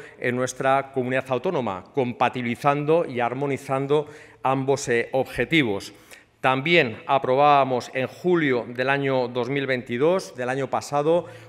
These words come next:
una ley de medidas para agilizar los proyectos en materia de transición energética,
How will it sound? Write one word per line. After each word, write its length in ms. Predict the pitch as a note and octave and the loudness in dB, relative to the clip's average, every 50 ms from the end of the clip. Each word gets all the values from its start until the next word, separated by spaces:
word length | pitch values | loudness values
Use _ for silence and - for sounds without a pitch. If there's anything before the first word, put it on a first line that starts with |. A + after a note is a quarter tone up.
| - | -8
una 400 | - D#3 D#3 D#3 C#3+ C3 B2 A#2+ | -4 0 2 4 4 4 4 2
ley 500 | B2 B2 C3 D#3 G3 A3+ A#3+ A#3+ - C3 B2 | 2 4 4 4 4 4 0 -6 -12 -8 -4
de 120 | A2+ C3 | -2 0
medidas 500 | B2 A#2+ A#2+ C3 C#3+ C#3+ D#3 D#3+ E3 D#3+ | 0 0 0 0 0 2 2 2 2 0
para 400 | - - C#3 C#3+ D#3+ D#3+ - - | 0 0 2 2 2 0 0 -2
agilizar 1160 | - C#3+ C3 - - - D3+ C#3+ C3 C3 B2 - - F3 E3+ D#3 C#3 A2 - - - - - - - | -2 -2 -2 -2 -4 -4 -4 -2 -2 -2 -2 -2 0 2 4 4 2 0 -4 -12 -20 -20 -20 -14 -6
los 220 | B2+ C3 C3+ B2+ | -2 -2 -2 -2
proyectos 720 | - - B2+ C3 D3 D#3 D3 D3 - C#3 B2 A#2 - - | -2 -4 -2 0 0 0 0 0 -2 -2 -2 -2 -4 -6
en 140 | - C3+ B2 | -8 -6 -6
materia 680 | B2 B2 A#2+ A#2+ - D#3 C#3+ D3 C3+ B2+ A#2+ A2+ A2 A#2 B2 | -4 -4 -4 -2 0 0 0 2 2 2 2 0 -2 -4 -6
de 100 | A#2+ B2 | -6 -4
transición 540 | A#2 C3+ C#3 B2+ - C3 A2 - D#3 D#3 D3+ | -2 -2 -2 -2 -4 -6 -4 0 0 2 2
energética, 1040 | C#3 C3 B2 A#2 - E3 D#3+ D#3+ E3 - - F3+ F#3+ G3 G3 - - - - - | 2 0 -2 -2 0 0 0 0 -2 0 2 4 4 4 2 -2 -10 -18 -20 -20